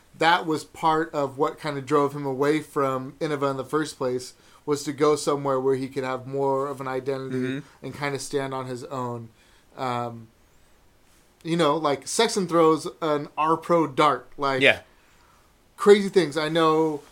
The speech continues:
Speaker 1: Um,
Speaker 2: And people, he has a signature dart,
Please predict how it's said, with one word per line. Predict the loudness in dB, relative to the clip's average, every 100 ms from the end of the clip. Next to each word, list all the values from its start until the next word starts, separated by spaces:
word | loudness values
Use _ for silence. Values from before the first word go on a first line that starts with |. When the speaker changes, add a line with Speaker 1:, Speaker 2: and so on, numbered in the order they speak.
| _ _ -4
Speaker 1:
Um, | 0 0 0 -2 -6 -10 2
Speaker 2:
And | 4 4 2
people, | -4 0 0 -2 -4
he | -2 2
has | 6 6 6
a | 0
signature | 0 -4 -4 -4 -2
dart, | 6 8 8 4